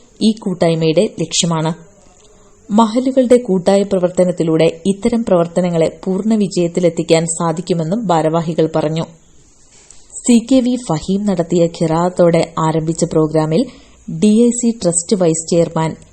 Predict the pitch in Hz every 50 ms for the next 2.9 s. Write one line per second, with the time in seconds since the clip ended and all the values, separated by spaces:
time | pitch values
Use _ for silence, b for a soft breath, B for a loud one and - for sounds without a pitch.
0 | _ _ _ _ _ _ _ _ _ - 190 202 196 196 - - 233 226 220 208
1 | 208 - - - 165 160 160 165 - 196 202 - - 190 175 - 165 160 - -
2 | - - 160 156 175 156 - - 175 160 170 170 165 170 170 160 - 180